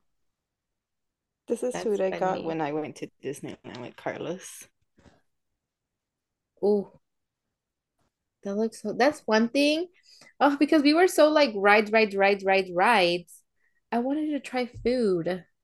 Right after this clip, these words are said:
Speaker 1: I know, but it's so fucking expensive.
Speaker 2: Yeah.
Speaker 1: It's like, even if you want to, I'm like, unless your whole day is gonna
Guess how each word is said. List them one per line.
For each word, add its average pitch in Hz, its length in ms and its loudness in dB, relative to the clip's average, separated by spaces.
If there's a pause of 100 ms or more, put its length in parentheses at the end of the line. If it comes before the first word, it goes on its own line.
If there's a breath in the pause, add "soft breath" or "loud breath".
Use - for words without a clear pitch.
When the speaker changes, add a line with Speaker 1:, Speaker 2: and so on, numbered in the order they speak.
(400)
Speaker 1:
I 220 80 -4
know, 233 180 -4
but - 140 -10
it's - 220 -12
so 226 160 2
fucking 240 440 -6
expensive. 180 920 -6 (180)
Speaker 2:
Yeah. - 360 -6
Speaker 1:
It's 208 180 0
like, 214 200 2
even 208 260 -2
if 247 180 -4
you 254 160 -2
want 151 300 0
to, 233 240 -2
I'm 208 180 -2
like, 196 240 -2
unless 196 380 0
your 240 140 4
whole 185 260 2
day 165 240 0
is 170 140 -2
gonna 170 240 -4